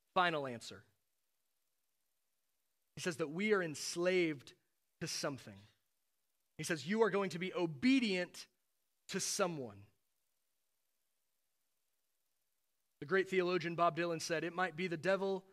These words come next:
or it might be the Lord, but you're gonna have to serve somebody." Thanks, Mike.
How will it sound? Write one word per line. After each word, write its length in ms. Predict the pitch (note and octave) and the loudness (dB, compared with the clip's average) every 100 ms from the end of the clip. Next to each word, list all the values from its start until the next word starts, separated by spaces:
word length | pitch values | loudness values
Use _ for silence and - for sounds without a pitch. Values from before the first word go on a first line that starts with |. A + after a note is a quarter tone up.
| _ _ | _ _
or 80 | D3+ | -2
it 100 | F3 | -2
might 200 | F3+ E3+ | -2 -4
be 140 | E3 E3+ | -2 0
the 120 | D#3+ | 0
Lord, 380 | D#3+ F#3+ F3 D3 | 2 4 4 2
but 180 | D3+ | -2
you're 120 | F#3+ G3+ | 0 2
gonna 160 | A3+ | 2
have 200 | F#3+ F3 | 2 -2
to 80 | D#3 | -4
serve 500 | - - F#3 D#3+ A#2+ | -8 -2 2 2 -2
somebody." 580 | - D#3+ C3+ G#2+ G2+ G#2+ _ _ _ _ _ _ _ | -4 -4 -4 -10 -14 -20 _ _ _ _ _ _ _
Thanks, 200 | C#3+ A#2+ | -14 -12
Mike. 280 | B2 A2+ - | -12 -12 -14